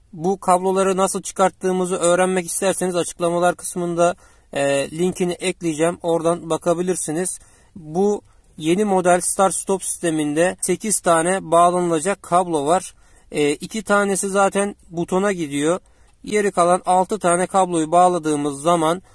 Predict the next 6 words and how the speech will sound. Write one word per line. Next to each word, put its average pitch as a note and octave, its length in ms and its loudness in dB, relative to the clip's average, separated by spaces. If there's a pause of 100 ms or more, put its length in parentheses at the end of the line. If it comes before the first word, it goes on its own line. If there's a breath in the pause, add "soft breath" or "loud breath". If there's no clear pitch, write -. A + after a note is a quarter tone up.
(140 soft breath)
aracımıza E3+ 720 2 (240)
Start F#3 340 2
Stop F#3+ 300 -4
sistemi D#3+ 420 -4
yapmış - 400 -2
oluyoruz. F3+ 640 -2